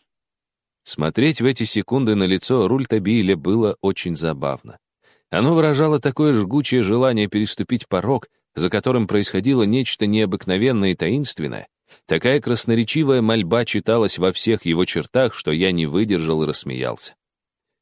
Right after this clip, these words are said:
Улыбнулся и Фредерик Ларсан. Пока он стоял за решёткой,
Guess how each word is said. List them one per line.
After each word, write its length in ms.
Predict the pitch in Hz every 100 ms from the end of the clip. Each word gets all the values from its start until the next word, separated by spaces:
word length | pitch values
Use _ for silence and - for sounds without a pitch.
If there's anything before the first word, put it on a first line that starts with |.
| -
Улыбнулся 580 | 90 117 156 190 -
и 60 | 165
Фредерик 460 | 147 135 110 127 113
Ларсан. 480 | 85 - 73 67 - _ _ _ _
Пока 320 | - 92 113 117
он 100 | 107
стоял 460 | - 101 107 104
за 100 | 87
решёткой, 640 | 87 90 113 113 - 95